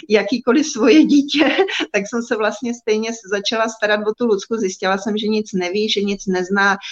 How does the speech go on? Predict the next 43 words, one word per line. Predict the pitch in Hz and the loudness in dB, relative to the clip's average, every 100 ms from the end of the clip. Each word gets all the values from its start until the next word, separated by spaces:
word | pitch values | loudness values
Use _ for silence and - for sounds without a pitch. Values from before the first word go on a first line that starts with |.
| - - | -14 -2
že | 208 | 0
prostě | 196 202 202 220 | 2 0 2 2
nemá | 190 180 190 | 2 4 2
vůbec | 190 196 196 | 2 0 0
znalosti, | 196 185 196 - 214 | 0 0 -2 -4 -8
které | - 190 190 | -2 0 0
by | 196 | 0
odpovídaly | 170 - 190 196 190 196 | -2 -4 0 2 2 2
třetí | 196 - 190 196 | 0 -2 -4 -6
třídě | - 185 196 | -6 -2 0
základní | 185 180 185 190 196 196 | 2 -2 -2 -2 0 -2
školy. | - 190 202 208 - - | -2 0 0 -2 -10 0
Ona | 190 151 | 2 2
i | 190 | 2
když | 196 196 | 2 2
vypadala | 190 190 185 190 | 2 0 2 2
na | 196 185 | 0 -2
sedm | - 202 190 190 | -2 -2 0 2
a, | 190 | 0
a | - | -2
byla | 180 175 175 | -4 -2 -2
teda | 175 180 190 | -2 -2 -4
strašně | 190 196 - 208 | -6 -8 -4 -2
maličká, | 190 190 196 - 190 | 0 0 0 0 0
tak | 190 196 | 0 -4
jí | 202 | -6
v | |
té | - 208 | -2 -2
době | 190 185 | 0 -2
bylo | 185 185 175 | 0 0 0
už | 202 | -2
deset | 190 196 220 220 | -4 -6 -6 -4
pryč. | 196 196 220 - - - - - | 0 0 0 -6 -12 -14 -10 0
Eh, | 196 185 175 - | 4 4 2 0
maminku | 202 202 208 202 220 214 | 2 4 4 2 0 2
už | 240 | 2
vlastně | 202 202 - 214 | 2 0 2 2
holky | 208 208 214 | 2 0 -2
v | |
té | - 214 208 | -2 -2 0
době | 214 | 0
neměly, | 214 185 190 190 208 | 0 0 2 2 0
protože | 202 196 196 | 0 -2 -2